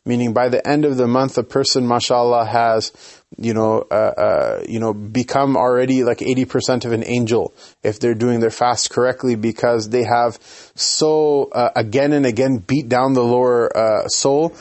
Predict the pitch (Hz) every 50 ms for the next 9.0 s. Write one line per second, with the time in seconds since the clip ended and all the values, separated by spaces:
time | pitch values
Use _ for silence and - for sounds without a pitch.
0 | - - - _ - 123 - - - - - 147 156 143 - 160 - - 135 110
1 | - - 151 151 117 151 147 139 127 123 120 104 110 113 - - 113 117 143 151
2 | 131 - - 147 143 143 143 127 120 113 113 123 120 - - 127 123 123 - -
3 | 131 117 107 98 98 - - - - - - _ _ - - 104 110 107 104 101
4 | - - - 120 120 123 123 123 131 127 127 - 131 117 110 120 123 120 120 120
5 | 117 - - - 113 113 113 110 - - 117 117 110 - - 135 131 127 127 113
6 | - - 123 117 113 110 - 120 123 123 117 113 113 113 113 113 110 104 101 -
7 | - - - - _ - 98 113 117 117 113 117 117 113 104 113 110 110 107 107
8 | 110 110 110 113 113 117 117 113 110 110 110 110 110 107 107 107 107 107 - -